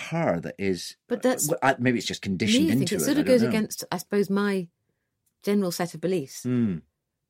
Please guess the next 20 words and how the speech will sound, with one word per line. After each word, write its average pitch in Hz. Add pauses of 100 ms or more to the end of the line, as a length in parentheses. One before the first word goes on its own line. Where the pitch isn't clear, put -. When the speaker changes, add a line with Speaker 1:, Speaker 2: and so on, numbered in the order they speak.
(100)
Speaker 2:
But 220
then 208 (920)
they're 196
humans, 139
and 147
I 147
don't 143
hate -
any 143
humans, 120
and, 139 (600)
uh, 135 (280)
and 143
they 151
didn't 175
put 160
themselves 135
in 123
that 127
position. 120